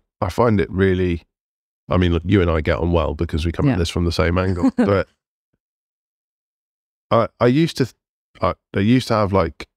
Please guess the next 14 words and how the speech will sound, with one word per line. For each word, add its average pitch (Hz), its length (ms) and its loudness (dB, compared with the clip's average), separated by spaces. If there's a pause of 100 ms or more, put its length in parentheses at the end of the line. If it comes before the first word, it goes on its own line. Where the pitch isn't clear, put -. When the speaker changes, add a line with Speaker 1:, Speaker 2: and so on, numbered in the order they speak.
(360)
Speaker 1:
a 90 100 -2
thing, 98 560 0 (260)
sort - 220 0
of 87 160 0
a 101 100 0
natural 104 600 0
thing 90 460 -2
to - 120 -10
blame 92 280 0
myself 90 420 -2
for 101 100 -6
stuff. - 500 -4
Like, 95 360 0 (120)
Speaker 2:
Yeah. 165 280 -2